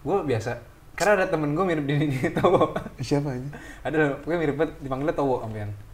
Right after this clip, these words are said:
Speaker 2: <laughs> Gara-gara mirip.
Speaker 1: Iya. Jadi sekarang gua nggak takut liat Didi Nuno
Speaker 2: Oh,
Speaker 1: Towo.
Speaker 2: jadi respect aja ya.
Speaker 1: Hmm.
Speaker 2: Selain, pokoknya kalau misalnya McGregor main, dia pasti, pasti akan me-, ini. Apa?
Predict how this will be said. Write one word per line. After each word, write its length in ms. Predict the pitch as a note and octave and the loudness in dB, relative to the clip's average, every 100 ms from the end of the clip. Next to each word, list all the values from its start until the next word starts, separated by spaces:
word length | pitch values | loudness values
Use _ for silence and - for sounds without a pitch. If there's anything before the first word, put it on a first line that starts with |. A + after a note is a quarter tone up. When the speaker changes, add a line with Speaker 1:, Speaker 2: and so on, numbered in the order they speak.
| - - | -6 -6
Speaker 2:
<laughs> 440 | - - - - | -6 -14 -8 4
Gara-gara 360 | C#3+ C#3+ D3 F3+ | 4 6 4 4
mirip. 300 | D3+ C#3 C#3 - | 4 2 0 -6
Speaker 1:
Iya. 340 | A#2+ G3+ G#3+ - - - - - - C4+ E4+ - | -6 -2 -2 -4 -14 -18 -20 -20 -16 -14 -14 -6
Jadi 120 | C#3 E3 | -2 0
sekarang 280 | E3 F3+ | 4 4
gua 100 | F3 | 4
nggak 160 | D3 A#2 | 2 0
takut 200 | A2+ A2+ - | -4 -6 -8
liat 160 | A#2 G#2+ | -8 -6
Didi 180 | A2+ A2 | -6 -6
Nuno 100 | A2 | -6
Speaker 2:
Oh, 140 | A2+ G#2+ | -8 -8
Speaker 1:
Towo. 140 | A2+ | -4
Speaker 2:
jadi 180 | A2+ A#2 | -2 0
respect 380 | A#2+ A#2+ - B2 | 0 -2 -4 -2
aja 180 | B2 B2 | -2 0
ya. 120 | A2+ | -2
Speaker 1:
Hmm. 220 | A#2 G#2 G2 - - - - - | -4 -6 -6 -10 -16 -16 -18 -12
Speaker 2:
Selain, 640 | - B2 A#2+ B2 B2 A#2+ A#2+ A#2+ A2+ - | -2 2 2 2 2 0 -4 -4 -6 -8
pokoknya 560 | - B2+ D#3 F3 - - | -2 2 4 4 0 -2
kalau 160 | C#3+ | 0
misalnya 320 | C3 B2 B2+ B2 | 0 0 -2 -2
McGregor 500 | A#2+ A#2 B2 A#2+ B2 | -4 -2 -2 -2 -2
main, 320 | B2 A#2+ C#3 | -2 -4 -2
dia 120 | C#3+ D3 | 0 0
pasti, 440 | C#3 - C#3+ - - - - - | 0 -2 -2 -4 -12 -20 -20 0
pasti 680 | C#3+ D3 - - - E3+ | 6 6 4 -8 2 4
akan 340 | D#3 C3+ D#3 D3+ D3+ | 6 4 0 0 0
me-, 280 | C#3+ C3+ C3 | -2 -2 -4
ini. 200 | B2 A2 - - - - - - - - - - - - - | -6 -8 -10 -20 -20 -20 -20 -20 -20 -20 -20 -20 -20 -20 -18
Apa? 160 | A#2 | -16